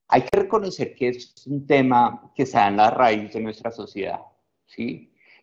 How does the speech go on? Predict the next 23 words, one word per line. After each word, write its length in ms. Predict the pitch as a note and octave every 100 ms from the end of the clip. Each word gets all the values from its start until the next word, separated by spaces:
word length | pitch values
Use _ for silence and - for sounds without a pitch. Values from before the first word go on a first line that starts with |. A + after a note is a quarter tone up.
| _
Y 1500 | - A#2+ A#2+ A#2 A2+ A2 G#2+ G#2 G2+ G2+ G2+ G2+ G2 G2 - _ _ - - -
tanto 360 | D3 D3+ D#3+
está 340 | F3 - F#3+ F3
en 80 | F3+
la 80 |
raíz 420 | F#3+ F3+ C3 A2 -
de 100 | B2
nuestra 300 | B2+ - C3+
sociedad 720 | B2+ - A2 F#2+ F#2 E2+ - _ _ _ _ _ _ -
que 960 | C#3 A#2+ A#2 A#2 A#2 A2 - A#2 A#2
es 580 | A2+ - - - - - -
tremendamente 1400 | D#3+ D3 C#3+ D3+ D#3 D3+ D3+ D3 D#3 D#3 C#3+ C#3 - D3
impactante 1000 | C#3+ C3 - A#2 - A2 F#2+ F#2 A2+ A2 _ _ _ _
lo 160 | A#2+
que 80 | -
nos 240 | A#2 G2+ -
pueden 460 | A2 G2+ G2+ G#2+
decir 260 | B2 B2 G#2
las 220 | G2 -
estadísticas 640 | - A2+ F#2+ - - A#2 B2
en 100 | A2
materia 800 | F#2 G#2+ G2 G#2+ F#2+ F#2 - -
de 300 | A2 G#2